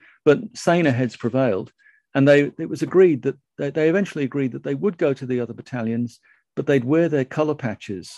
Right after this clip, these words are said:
of their old battalions beneath the colour patch of their new battalion. And I think this gives us a clue to why the disbandment mutinies happened. It, rather than being a sign of, if you like, poor morale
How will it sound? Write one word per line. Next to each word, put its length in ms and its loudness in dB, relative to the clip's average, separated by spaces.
of 100 2
their 160 6
old 200 6
battalions 720 -2
beneath 320 6
the 80 -4
colour 240 4
patch 300 -4
of 60 -2
their 140 2
new 200 6
battalion. 480 -6
And 120 2
I 60 2
think 240 2
this 140 -4
gives 240 -6
us 160 -10
a 40 -6
clue 380 0
to 160 -6
why 460 0
the 320 2
disbandment 500 -2
mutinies 420 -6
happened. 480 -10
It, 140 -12
rather 360 2
than 180 -2
being 240 -2
a 40 -6
sign 360 -2
of, 120 -2
if 140 -6
you 80 -10
like, 180 -6
poor 220 2
morale 600 -2